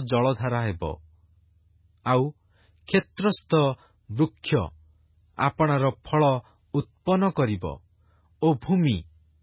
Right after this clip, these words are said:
ଆପଣାର ଶସ୍ୟ ଉତ୍ପନ୍ନ କରିବ। ପୁଣି ସେମାନେ ଆପଣାମାନଙ୍କ ଦେଶରେ ନିରାପଦରେ ରହିବେ।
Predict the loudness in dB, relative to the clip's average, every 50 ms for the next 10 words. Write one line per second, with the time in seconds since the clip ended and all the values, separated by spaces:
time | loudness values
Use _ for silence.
0 | _ _ _ _ _ _ -4 -4 -2 0 0 0 0 0 0 -2 -4 -2 -2 -2
1 | -2 -4 -6 -4 0 0 0 0 0 -4 -8 -8 -8 _ _ -2 -2 -2 0 -2
2 | -2 -2 -4 -4 -4 -4 -6 -8 -10 -10 -14 -20 _ _ _ _ _ _ _ _
3 | _ _ _ _ _ _ _ 0 2 2 2 2 2 2 2 2 2 2 2 0
4 | -2 -6 _ _ _ _ _ _ -2 -2 -2 0 0 0 0 2 2 2 0 0
5 | -2 -2 -2 -2 0 0 0 -2 -2 -2 -2 -2 -2 -4 -8 -10 -16 _ _ _
6 | _ _ _ _ _ _ _ _ _ _ -8 -2 0 2 2 4 2 2 2 0
7 | 0 2 2 2 2 2 2 0 0 -2 -2 -4 -4 -6